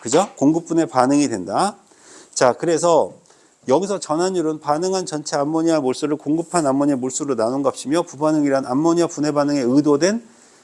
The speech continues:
생성물 외에 다른 물질이 최종 물질로 생기는 반응을 뜻한대요.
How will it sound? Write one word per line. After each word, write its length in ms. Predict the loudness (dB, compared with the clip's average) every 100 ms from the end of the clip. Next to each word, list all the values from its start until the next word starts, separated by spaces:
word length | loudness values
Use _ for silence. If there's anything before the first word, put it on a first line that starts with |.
| -8
생성물 640 | -4 0 0 0 0 0
외에 220 | 0 0
다른 340 | -2 0 0 0
물질이 540 | -2 -2 -2 -2 -2 -12 -20 _ -8
최종 500 | 0 0 2 0 0
물질로 500 | -2 -2 -2 0 0
생기는 580 | -2 -4 -2 0 -2 -4
반응을 420 | -4 -2 -2 -4
뜻한대요. 580 | -6 -4 -4 0 0 0